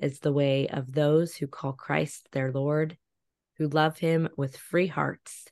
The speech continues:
and serve him with renewed minds,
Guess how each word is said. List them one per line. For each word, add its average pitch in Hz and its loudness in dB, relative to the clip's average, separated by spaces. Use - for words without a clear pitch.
and 147 0
serve 156 2
him 143 0
with 135 -4
renewed 135 0
minds, 135 -8